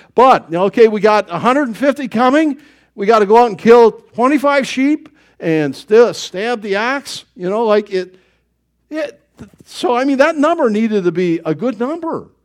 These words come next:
Not like, "Eh, if we show up, we'll show up. Yeah, put us for three." You know, that kind of thing. Uh-uh. They were firm numbers and, uh, and so on. So that's several days ahead. Then, okay, the animals are killed, the meat is all prepared, the, all this, uh, it's the day of,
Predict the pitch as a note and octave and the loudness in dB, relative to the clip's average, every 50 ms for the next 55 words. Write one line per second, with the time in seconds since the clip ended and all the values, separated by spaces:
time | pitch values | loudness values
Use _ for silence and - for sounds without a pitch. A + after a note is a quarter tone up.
0 | _ _ - E3 F3+ F3 E3 C#3+ C#3+ E3 - C#4+ D4 D4 C#4+ C#4 C4 B3+ A#3 - | _ _ -14 -12 -10 -6 -4 -4 -4 -4 -6 -6 -6 -6 -4 -4 -6 -6 -8 -8
1 | A#3 G#3 F3+ - - F#3 E3 D#3+ E3 D#3+ E3 D#3+ E3+ D#3+ D3 - - C#3+ C3 B2+ | -10 -14 -14 -12 -10 -8 -4 -4 -2 -4 -4 -8 -12 -16 -16 -12 -10 -8 -8 -6
2 | C3+ C3+ D3+ F3 E3+ E3+ E3+ - E3+ D3+ D3 C3+ - - B2+ A#2+ - - B2+ A#2+ | -6 -6 -6 -6 -8 -8 -8 -8 -10 -10 -10 -10 -12 -14 -16 -18 -16 -14 -10 -8
3 | A#2 A#2+ A#2+ A#2 A2 - _ _ _ _ _ - D3 D3 C#3+ D3 F#3+ G#3+ A3 A#3 | -6 -6 -6 -8 -10 -14 _ _ _ _ _ -12 -8 -6 -4 -4 -4 -4 -6 -8
4 | G3+ E3+ C#3+ - - G#2+ F2+ D#2 - _ _ _ _ _ _ _ _ _ C3+ C3+ | -8 -8 -8 -8 -10 -14 -16 -16 -20 _ _ _ _ _ _ _ _ _ -14 -12
5 | C3+ B2+ B2+ A#2+ A2+ G2+ - - _ _ _ _ _ _ _ _ _ _ _ _ | -12 -12 -12 -12 -12 -14 -16 -20 _ _ _ _ _ _ _ _ _ _ _ _
6 | - B2+ C3 B2 A#2 A2+ - _ - E3 E3 F3 F#3 F#3 F3+ F#3+ A3 A#3+ G3+ D#3 | -12 -10 -8 -8 -8 -12 -14 _ -8 -6 -4 -4 -4 -4 -6 -6 -6 -8 -10 -12
7 | F#2 - - _ - _ _ _ _ _ _ _ _ _ _ _ _ _ _ C3+ | -16 -18 -20 _ -20 _ _ _ _ _ _ _ _ _ _ _ _ _ _ -14
8 | A#2+ A#2 A#2 A#2 A#2 A2+ A2+ G#2+ A#2 A2 G#2 G#2 G#2+ - A#2+ A#2+ A#2+ - - A2+ | -10 -8 -8 -6 -6 -6 -6 -6 -6 -6 -6 -8 -10 -10 -12 -14 -14 -14 -14 -14
9 | G2+ F#2+ - - A#2 A#2+ D#3+ G3 F#3 - - A3 A3 G#3 G#3 F#3+ F#3 F#3 F3 F#3 | -14 -14 -14 -10 -6 -2 -2 -2 -2 -4 -4 -4 -4 -4 -2 -2 -2 -2 -2 0
10 | F#3 F3 C3 - - _ _ _ C#3 B2+ B2+ D#3 G#3+ C#4 D#4 E4 E4 B3+ F#3+ F#3+ | -2 -2 -4 -6 -12 _ _ _ -20 -14 0 4 4 6 6 6 4 2 2 0
11 | G#3+ A3 G#3 - _ _ _ - F3+ F3+ - G#3 E3+ D3+ C#3+ C#3+ D#3+ F#3+ A3+ B3+ | -2 -6 -8 -12 _ _ _ -6 -6 -4 -2 -2 -2 -2 -2 -2 -2 0 0 2
12 | B3 A#3+ G3+ G3 G3+ F#3 - - A3 A3 A3 G#3 E3 D3+ C3 C#3 D#3+ G#3 B3 B3+ | 2 2 2 0 -2 -6 -4 0 0 2 2 0 0 -4 -8 -6 -6 -4 -4 -4
13 | A#3+ A3+ E3 A3 G#3+ G#3 G#3+ G#3 - F3 E3 - F#3 F3+ F#3 F#3+ F#3 F3 C#3+ B2 | -4 -4 -4 -4 -4 -4 -4 -4 -8 -12 -12 -8 -6 -4 -4 -4 -4 -4 -6 -10
14 | A#2 C3+ D#3+ F#3+ G#3+ A3+ A3+ A3+ A3+ G#3+ A3 - G#3+ F#3+ F#3+ F3 F3 D#3 D#3+ D#3 | -8 -6 -4 -2 -2 0 0 0 0 0 -2 -4 -8 -8 -8 -8 -10 -10 -10 -10
15 | C3+ B2+ - - - C3 A#2 A2+ F3 A3 A#3 A3+ G#3 G3+ G3+ G3+ G3+ G#3+ F#3+ E3+ | -10 -12 -12 -14 -14 -12 -8 -2 0 2 4 4 4 4 6 4 4 2 0 -2